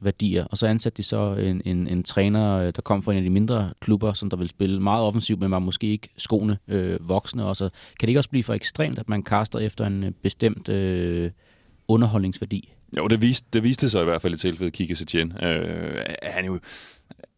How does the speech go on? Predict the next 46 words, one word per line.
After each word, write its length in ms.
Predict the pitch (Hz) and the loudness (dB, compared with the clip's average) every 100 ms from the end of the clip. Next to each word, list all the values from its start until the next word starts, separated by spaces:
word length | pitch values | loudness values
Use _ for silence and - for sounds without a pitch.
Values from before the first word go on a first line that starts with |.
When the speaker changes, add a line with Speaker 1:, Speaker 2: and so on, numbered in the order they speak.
| - | -6
Speaker 2:
ikke 180 | 92 101 | -2 2
havde, 220 | 92 98 | 2 0
ikke 220 | 85 92 | 0 0
havde 120 | 98 92 | 2 2
formatet, 420 | 92 85 87 85 | 2 0 -2 -4
og 160 | - 85 | -4 -4
det 80 | |
var 80 | 78 | -2
rigtigt, 220 | 80 90 | -2 -2
altså, 140 | 85 80 | -2 -4
han, 120 | 80 | -6
der 160 | 82 78 | -6 -6
var 140 | 76 - | -6 -4
intet 300 | 92 104 95 | 0 2 2
ved 60 | |
hans 260 | 87 90 - | 2 -2 -4
resultater 440 | 87 80 98 87 | -6 -4 -2 -2
i 40 | 87 | -2
karrieren, 260 | 82 87 | -2 -2
der 60 | 82 | -2
berettigede, 440 | 92 80 87 92 | -4 -4 -2 -2
at 40 | 85 | -2
han 100 | 85 | -4
lige 160 | 85 | -8
pludselig 300 | - 90 - | -8 -8 -8
skulle 160 | - 90 | -10 -10
blive, 220 | 80 76 | -8 -10
skulle 160 | - 82 | -10 -8
blive 120 | 82 | -8
Barcelona, 720 | - 80 82 80 90 90 85 82 - | -6 -6 -4 -2 -2 -2 -2 -4 -6
Barcelona-træner. 640 | 82 82 80 90 90 82 | -6 -4 -2 -2 -4 -6
Men 120 | 76 | -2
det 80 | 95 | 0
var 60 | 101 | 2
jo 80 | |
sådan 160 | 117 107 | 2 2
et 120 | 90 | 0
eks-, 160 | - - | -4 -14
et, 200 | - - - | -14 -12 -10
et 100 | 85 | -4
eksempel 320 | 98 92 87 | -2 -2 -2
netop 240 | 85 87 | 0 0
på, 140 | - 90 | 0 -2
at 180 | 80 82 | -2 -2
en 100 | 85 | -2
klub 260 | - 95 | -2 -2